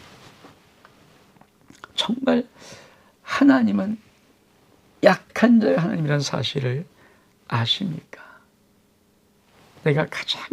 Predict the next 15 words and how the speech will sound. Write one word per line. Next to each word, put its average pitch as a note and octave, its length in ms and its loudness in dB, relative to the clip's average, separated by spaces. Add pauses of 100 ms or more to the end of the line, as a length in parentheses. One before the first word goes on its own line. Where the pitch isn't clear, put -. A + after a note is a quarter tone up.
약할 A3 380 0
때 G#3 220 -2 (840)
그때 - 380 0
하나님은 F3 540 0 (200)
백이 D3 340 -6
되어 D#2+ 180 -8
나를 - 280 -16
도우십니다. - 640 -20 (1400)
그래서 G3+ 380 -8 (680)
믿음의 F#3+ 500 4
가장 - 1120 -10 (680)
끝까지 A3+ 460 6
돌파할 E3 480 2
것이 D3 240 -6
뭐냐면 D3+ 500 -4